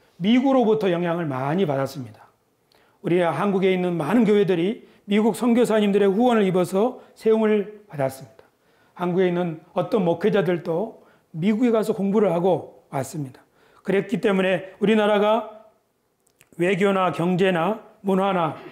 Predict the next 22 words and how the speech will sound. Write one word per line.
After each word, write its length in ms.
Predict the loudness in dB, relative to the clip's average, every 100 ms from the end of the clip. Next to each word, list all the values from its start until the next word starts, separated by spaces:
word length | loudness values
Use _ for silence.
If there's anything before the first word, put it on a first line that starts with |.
| -6
여러 240 | -2 2
면에서 640 | 4 4 2 0 0 -2 -6 -20 _
미국을, 960 | -2 2 2 2 2 2 0 -2 -10 -20 _
어, 220 | -14 -14 -8
본받고 600 | -4 0 0 0 -2 -4
미국의 400 | 0 0 0 0
영향을 400 | 0 0 0 0
받고 260 | -4 -2
있는 220 | -2 -2 -4
것이 360 | -4 -4 -6 -10 _
사실이고 840 | -6 -4 -2 -4 -4 -6 -8 -12 _ _
우리 220 | -4 -2 -2
종교도 640 | -2 0 0 2 2 0
그렇습니다. 520 | 0 -2 -2 -10 -12 -18 _ _ _ _ _ _
그래서 300 | -2 0 2
우리나라 400 | 2 2 2 2
개신교인들 960 | 0 0 2 4 2 2 0 -2 -4 -12 _
중에 440 | -4 0 0 -4 -14
많은 520 | -14 -8 -2 2 2 0
사람들이 680 | -2 -2 0 -2 -4 -8 -12 _ _ _ _ _
본능적으로 720 | 0 4 6 6 6 4 4
미국인들처럼 1080 | 2 0 0 2 2 0 0 0 2 0 -6